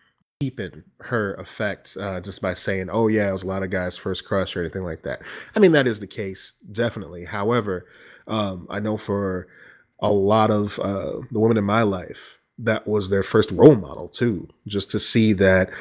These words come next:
a princess wasn't necessarily just someone sitting in a castle waiting to be saved. She can pick up a blaster and fight right alongside the boys and really get her, her hands dirty and save herself as well as the rest of the galaxy. So,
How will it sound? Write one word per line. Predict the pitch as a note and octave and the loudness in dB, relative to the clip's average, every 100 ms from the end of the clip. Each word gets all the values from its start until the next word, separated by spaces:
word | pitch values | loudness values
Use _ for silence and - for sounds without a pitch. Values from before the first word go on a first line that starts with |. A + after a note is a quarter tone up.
| - - | -16 -8
a | F#2+ | -4
princess | - B2+ A2 G2+ A2 | 8 8 8 0 6
wasn't | A2+ G#2+ | 6 6
necessarily | A2 - - G#2+ G#2+ | 2 0 6 8 8
just | F#2+ G2+ - | 6 4 4
someone | G#2+ G#2+ G2 | 4 4 2
sitting | - A2+ G#2+ | 8 8 8
in | |
a | F#2+ | 2
castle | - G#2+ G#2 - | 2 4 4 4
waiting | G2 G2 F#2+ | 2 2 2
to | |
be | F2+ F#2+ | 2 2
saved. | - A2+ G#2+ G2 F#2+ - - - | 6 8 8 4 -4 -16 -18 -8
She | - G#2+ A2 | -2 2 2
can | G#2 F#2+ F#2 | 2 -2 4
pick | C3+ | 4
up | A#2+ A2+ | 6 4
a | |
blaster | G2 G2+ G#2 A2 - G2+ G2 | 2 4 6 4 4 2 2
and | F#2 | -2
fight | - A2 G#2+ | 2 2 4
right | G#2 G#2+ | 2 4
alongside | G2+ G#2+ G2+ - G#2 F#2+ | 6 4 4 2 2 0
the | |
boys | F2+ G2+ B2 A2 F#2 - - | 2 6 8 6 4 -4 -8
and | G2+ G2 F#2+ F#2 | -2 0 0 0
really | G#2+ G2+ | 0 0
get | F#2 G#2 | 0 2
her, | G2+ G#2 G2 - - - | 4 4 2 -6 -18 -8
her | - A2 | 4 4
hands | A#2 A#2+ A2+ F#2+ | 8 6 6 2
dirty | F2+ A#2 G2+ F2 F2 | 4 4 4 -2 -8
and | F#2+ F#2+ | -8 -4
save | - G#2+ G#2 | 0 0 0
herself | G2 - A#2 A2+ E2+ - - _ - - _ - | -2 0 0 0 -2 -10 -18 _ -20 -20 _ -2
as | G#2 | 4
well | G2+ G#2+ | 6 6
as | |
the | G2 | 6
rest | G2 G2+ | 4 4
of | G2 | 0
the | |
galaxy. | F2+ G#2+ A2 F#2 - E2 E2+ - _ | 2 4 4 2 -2 -6 -6 -10 _
So, | - - F#2+ F#2+ E2+ - | -4 2 4 2 0 -6